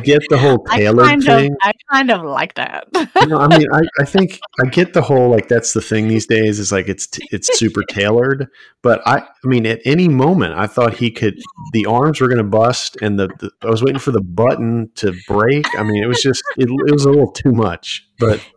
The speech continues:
Speaker 1: you know,
Speaker 2: Did you
Speaker 1: it
Speaker 2: like that he wore a turtleneck in honor of
Speaker 1: I
Speaker 2: Matt
Speaker 1: did no-,
Speaker 2: James?
Speaker 1: I did notice that as well.
Speaker 2: <laughs>
Speaker 1: Um, and, uh, yes, that, that might be his signature look. We don't know. Um,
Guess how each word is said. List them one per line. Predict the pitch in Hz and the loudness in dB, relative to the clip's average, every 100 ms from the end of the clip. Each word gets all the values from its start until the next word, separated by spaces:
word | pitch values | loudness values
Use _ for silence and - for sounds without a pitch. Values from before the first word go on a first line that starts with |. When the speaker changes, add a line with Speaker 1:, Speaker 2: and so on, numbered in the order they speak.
| - | -4
Speaker 1:
you | 120 | -2
know, | 98 | 0
Speaker 2:
Did | 302 285 | -2 -2
you | 320 | -4
Speaker 1:
it | |
Speaker 2:
like | 277 247 320 403 | 0 0 0 -6
that | 359 | -6
he | 302 302 | -2 -2
wore | 285 285 | 0 -2
a | 240 | -4
turtleneck | 233 220 254 262 269 285 | -6 -4 -4 -6 -10 -8
in | 247 | -8
honor | 185 170 190 254 294 | -6 -6 -4 -4 -2
of | 120 | 0
Speaker 1:
I | 120 | 0
Speaker 2:
Matt | 117 | 2
Speaker 1:
did | 131 156 | 0 2
no-, | 131 131 147 | 2 2 2
Speaker 2:
James? | 113 107 | -2 0
Speaker 1:
I | |
did | 117 120 | 0 2
notice | 127 151 180 - - | 2 2 0 -2 -4
that | 90 92 - | -4 -4 -6
as | 101 104 | -6 -2
well. | 113 135 101 92 - | 0 0 0 -2 -8
Speaker 2:
<laughs> | - | -4
Speaker 1:
Um, | 104 101 95 95 98 _ _ - _ | -2 -2 -4 -8 -12 _ _ -20 _
and, | 117 104 98 | -2 -2 0
uh, | 101 98 107 | -2 -2 -2
yes, | 127 95 - | -2 -2 -2
that, | 113 117 | -2 0
that | 117 | -2
might | 113 113 117 | 0 -2 0
be | 113 | 2
his | 131 147 | 2 0
signature | 98 87 87 87 | -4 -6 -8 -8
look. | 85 85 | -8 -6
We | 104 | -2
don't | 101 98 | -2 -2
know. | 98 87 85 - - - - - 113 | -4 -4 -8 -18 -20 -20 -18 -10 -2
Um, | 110 101 90 | -2 -2 -6